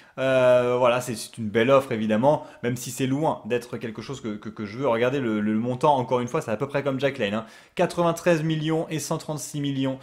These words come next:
Voilà, donc, euh, bah, alors, j-, j'ai volontairement attendu. On va attendre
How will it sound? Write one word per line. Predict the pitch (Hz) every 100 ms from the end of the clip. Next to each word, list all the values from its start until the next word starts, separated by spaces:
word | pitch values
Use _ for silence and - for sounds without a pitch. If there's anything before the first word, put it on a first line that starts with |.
| - - -
Voilà, | 120 123
donc, | 120 117 120
euh, | 113 113 113
bah, | 107 110 107 107 - _
alors, | 143 160 -
j-, | 147 - - 135
j'ai | 120 - 151
volontairement | 160 220 220 214 208
attendu. | 196 185 170 151 262 - - _ _ _ _ _ -
On | 123
va | 196
attendre | 233 - 202 233 311